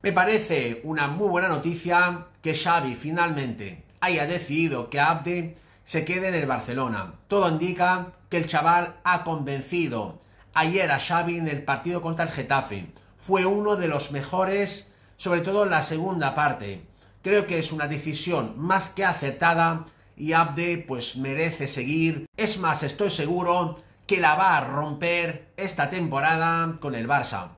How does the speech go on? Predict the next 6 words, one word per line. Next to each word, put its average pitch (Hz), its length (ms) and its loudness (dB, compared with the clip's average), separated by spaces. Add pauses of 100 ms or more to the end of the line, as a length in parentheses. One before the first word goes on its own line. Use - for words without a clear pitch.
Y 240 120 4
referente 185 640 0
a 156 60 2
la 147 100 4
actualidad 160 560 0
deportiva 147 960 -2